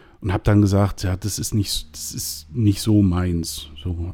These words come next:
das ist einfach, also ganz klar, äh, formuliert, hab mich bedankt für, für die Frage und dass er das in Erwägung zieht und, äh, hab aber gesagt, ich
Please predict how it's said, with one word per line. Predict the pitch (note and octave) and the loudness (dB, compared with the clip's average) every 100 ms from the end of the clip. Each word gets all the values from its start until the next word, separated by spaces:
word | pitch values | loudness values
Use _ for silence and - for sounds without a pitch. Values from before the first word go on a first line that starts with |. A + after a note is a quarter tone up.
| - | -8
das | G#2 F#2+ F2 | -4 -2 -2
ist | |
einfach, | G2 - F#2 - | -2 -2 -4 -6
also | - G2 F#2+ | -4 -2 -2
ganz | F#2+ F#2 - | 0 0 0
klar, | - F2+ F2+ F#2+ G2+ G#2+ G2 G2 | -2 0 2 2 0 0 0 0
äh, | |
formuliert, | F#2+ G#2 F#2+ A2 D#3+ | 0 0 2 4 4
hab | - - | 0 -8
mich | - | -12
bedankt | G#2 G#2+ A#2 B2 B2 | -8 -4 -2 -4 -6
für, | - G#2+ G2+ G2 - - - - - - _ - | -6 -4 -4 -6 -10 -20 -20 -20 -20 -20 _ -14
für | - G#2 | -8 -6
die | |
Frage | G#2 - G2 A#2+ C3 | -6 -8 -8 -8 -6
und | - | -6
dass | G#2 G#2+ | -6 -4
er | |
das | G#2+ | -4
in | G2+ | -2
Erwägung | F#2+ F2+ G2+ A#2+ A#2 | -2 0 0 0 -2
zieht | - A2+ A2+ A#2+ - | -4 -4 -4 -6 -8
und, | G#2 G#2 G2+ - | -4 -2 -4 -6
äh, | - G2+ G2 G2 | -8 -6 -4 -6
hab | - - | -8 -8
aber | G2+ G2 | -6 -6
gesagt, | G2 G2 - - | -4 -4 -6 -12
ich | - | -16